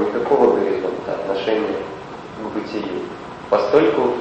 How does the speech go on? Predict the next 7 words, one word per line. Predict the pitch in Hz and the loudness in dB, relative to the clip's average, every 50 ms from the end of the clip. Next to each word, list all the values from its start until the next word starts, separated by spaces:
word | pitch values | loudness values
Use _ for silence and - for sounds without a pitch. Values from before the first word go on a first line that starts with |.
| - - - - - - - | -6 -8 -10 -12 -12 -8 -2
мы | 117 120 | 4 6
не | 123 123 123 | 6 8 8
можем | 135 156 160 156 139 135 135 | 8 8 6 6 6 4 2
непосредственно | 135 135 - 135 127 131 - - 165 170 165 - - - - 117 117 113 | 0 2 2 4 4 4 2 2 2 2 0 0 0 0 0 2 2 0
взять, | 113 135 165 170 165 | 4 6 6 6 6
например, | 151 - - 107 104 104 104 104 | 4 2 2 2 2 2 2 2
греческую | 107 104 101 98 - - - 98 95 | 0 0 0 -2 -6 -8 -6 -6 -6